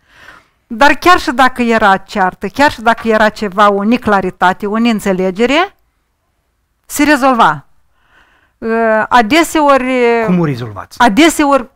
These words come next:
Speaker 1: cu rugăciunea rezolvam.
Speaker 2: Mm.
Speaker 1: Ceream ajutor la Dumnezeu ca El să ne deschidă mintea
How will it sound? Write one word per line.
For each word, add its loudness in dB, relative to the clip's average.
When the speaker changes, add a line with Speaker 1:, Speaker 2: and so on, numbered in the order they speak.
Speaker 1:
cu -4
rugăciunea -2
rezolvam. -8
Speaker 2:
Mm. -12
Speaker 1:
Ceream 0
ajutor 0
la 0
Dumnezeu -6
ca -4
El 2
să -8
ne -10
deschidă -8
mintea -2